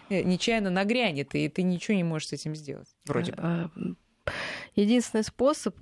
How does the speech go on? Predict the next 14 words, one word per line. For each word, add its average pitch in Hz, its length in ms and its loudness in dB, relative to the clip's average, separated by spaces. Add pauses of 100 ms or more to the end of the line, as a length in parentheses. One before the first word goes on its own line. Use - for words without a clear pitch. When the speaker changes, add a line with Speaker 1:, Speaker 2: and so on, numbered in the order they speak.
Speaker 2:
э, 175 500 2
когда 185 480 2 (260)
научиться, 180 1400 2 (1300)
ну, 180 260 -2
если, 175 260 2
например, 180 420 2
гнев — 175 400 4
это 165 260 0
точка - 340 0
кипения 160 500 0
сто - 200 -2
градусов, 233 580 0
да, 208 320 2
научиться, 175 920 0